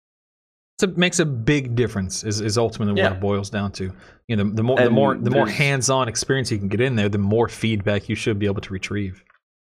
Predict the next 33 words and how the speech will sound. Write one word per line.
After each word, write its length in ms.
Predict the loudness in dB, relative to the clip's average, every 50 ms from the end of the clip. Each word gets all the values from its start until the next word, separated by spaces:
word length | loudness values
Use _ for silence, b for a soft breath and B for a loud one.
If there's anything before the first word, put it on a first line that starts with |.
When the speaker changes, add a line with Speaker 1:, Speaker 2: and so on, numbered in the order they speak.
| _ _ _ _ _
Speaker 2:
Yeah, 140 | -8 -8 -6 -4
and 100 | -2 0 2
the 40 | 2
more 180 | 4 2 2
things 280 | 2 0 -2 -2 -2 -4
you 80 | -4
can 120 | -4 -4 -4
test 280 | -2 -2 -2 -2 0
something 280 | -2 -2 -2 -2 -2 -2
to 60 | -2 -2
try 200 | 0 0 0 0
to 60 | 0
break 260 | -2 -2 -2 -4 -6
it. 80 | -10 -12 -16 _ _ _ _ _ _ _ _ _
Speaker 1:
Yep. 160 | -6 -6 -6 -6 -12 _
Speaker 2:
So 360 | -6 -2 -2 0 0 0 0 -2 -4 _ -6
I 60 | -2
think 340 | 0 0 0 0 -4 -10 _ _ _ _ _
if 180 | 2 2 2 2
they 100 | 0 0
treated 320 | 0 0 -2 -2 0 0
it 120 | -2 0 2
that 180 | 2 2 4
way, 180 | 4 4 2 2
the 120 | 2 0 0
raids 260 | 0 0 0 0 -4
have 100 | -4 -2
always 200 | -2 -2 -2 -4
had 300 | -4 -4 -4 -4 -4 -4
very 240 | -6 -6 -6 -4 -6
strong 280 | -6 -6 -6 -6 -6 -6
polish 600 | -6 -4 -2 0 0 -2 -4 -6 -10 -12 -16 _ _ _ _
lately. 420 | -8 -6 -6 -4 -6 -8 -10 -14